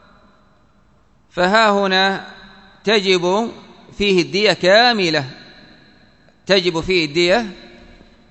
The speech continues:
كاملة، أي مائة من الإبل إن كان ذكراً، وخمسين من الإبل إن كان، إن كان أنثى. فهذا خلاصة ما يقال في هذه المسائل المختصرة،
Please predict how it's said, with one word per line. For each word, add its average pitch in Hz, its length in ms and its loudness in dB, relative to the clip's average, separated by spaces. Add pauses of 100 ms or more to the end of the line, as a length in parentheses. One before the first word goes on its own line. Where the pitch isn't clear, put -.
(180)
كاملة، 185 440 0
أي 170 120 -6
مائة 233 260 -4
من 220 160 0
الإبل 180 400 2
إن 175 100 -2
كان 180 240 0
ذكراً، 190 600 0 (540)
وخمسين 190 580 -2
من 175 80 0
الإبل 180 280 -2
إن 170 140 -4
كان، 175 560 0 (1400)
إن 170 120 0
كان 196 280 0
أنثى. 160 720 0 (220)
فهذا 175 1000 0 (220)
خلاصة 170 920 0 (260)
ما 175 180 2
يقال 165 480 0
في 170 160 -4
هذه 160 340 0
المسائل 170 760 -2 (360)
المختصرة، 160 960 -2